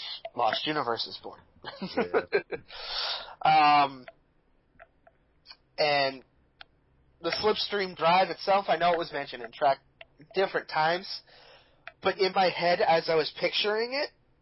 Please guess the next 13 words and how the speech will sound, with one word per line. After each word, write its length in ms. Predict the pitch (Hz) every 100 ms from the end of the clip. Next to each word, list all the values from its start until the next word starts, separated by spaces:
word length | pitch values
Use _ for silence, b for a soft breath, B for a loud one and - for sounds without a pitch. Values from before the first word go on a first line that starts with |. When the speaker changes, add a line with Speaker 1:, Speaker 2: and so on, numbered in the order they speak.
| - B B B _ _
Speaker 1:
the 80 | 160
way 440 | 156 175 190 202 214
the 140 | 190 - -
slipstream 580 | 190 190 - 185 180
drive 380 | 170 143 151 165
works 540 | 139 156 - - - - _ _ _ _ 151
is 100 | 147
the 80 | 151
way 200 | 143 156
it 100 | 147
did 160 | 156 147
on 140 | 135
Andromeda. 600 | 123 113 113 123 117 87